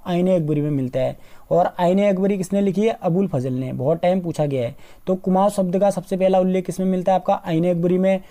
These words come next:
और किसने लिखी है? अबुल फजल ने। नेक्स्ट पॉइंट आपका देखिए, मुस्लिम इतिहासकारों ने चंदों के राज्य को कुमायूं कहा है। तो चंद वंश का संस्थापक आपका कौन है? सोमचंद। और अंतिम किंग कौन है आपका? महेंद्र चंद।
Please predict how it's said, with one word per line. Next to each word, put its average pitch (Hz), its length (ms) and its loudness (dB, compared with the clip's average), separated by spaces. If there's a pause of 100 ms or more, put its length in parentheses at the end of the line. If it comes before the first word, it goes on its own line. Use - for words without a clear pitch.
(300)
और 180 100 4
किसने 208 320 -2
लिखी 202 280 2
है? 262 240 0 (120)
अबुल 190 260 2
फजल 143 260 -2
ने। 120 240 -4 (380)
नेक्स्ट 196 240 2
पॉइंट 226 260 0
आपका 208 240 2
देखिए, 202 320 2
मुस्लिम 196 480 0
इतिहासकारों 190 640 2
ने 196 160 2
चंदों 190 440 2
के 196 160 2
राज्य 170 280 2
को 220 200 2
कुमायूं 180 520 -2
कहा 160 140 0
है। 131 280 -2 (340)
तो 170 80 -4
चंद 185 320 0
वंश 196 220 2
का 208 120 0
संस्थापक 185 520 -2
आपका 180 220 0
कौन 185 240 0
है? 190 80 0
सोमचंद। 190 640 -2 (400)
और 185 140 2
अंतिम 180 400 -2
किंग 202 220 -2
कौन 196 200 0
है 185 60 0
आपका? 190 280 0
महेंद्र 127 460 -2
चंद। 135 260 -2